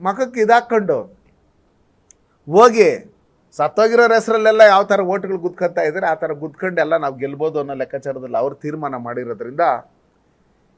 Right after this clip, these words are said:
ಇವತ್ತಿನ ಮಾಡರ್ನ್ ಯುಗದಲ್ಲಿ ದೇಶ ಬದಲಾಗಿದೆ,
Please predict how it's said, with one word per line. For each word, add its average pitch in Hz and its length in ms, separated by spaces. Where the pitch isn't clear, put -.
ಇವತ್ತಿನ 202 540
ಮಾಡರ್ನ್ 170 560
ಯುಗದಲ್ಲಿ 180 520
ದೇಶ 185 360
ಬದಲಾಗಿದೆ, 170 520